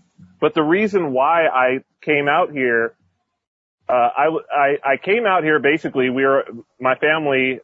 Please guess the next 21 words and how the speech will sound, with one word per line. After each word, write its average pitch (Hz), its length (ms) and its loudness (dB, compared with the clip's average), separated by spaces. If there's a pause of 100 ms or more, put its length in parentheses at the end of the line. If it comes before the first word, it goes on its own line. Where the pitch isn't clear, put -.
uh, 120 420 2
my 113 180 -2
wife 120 280 -2
and 120 200 -8 (100)
kids, 131 400 -2
we 131 100 -2
were 131 140 2
on 127 120 0
the 120 60 -2
last 120 320 0
flight 131 340 -2
before 117 280 -2
they 113 100 0
kind 120 200 -2
of 95 60 -10
shut - 280 -4
this 120 180 -6
island 117 360 0
down. 110 260 0
They've 110 140 -8
now 131 280 0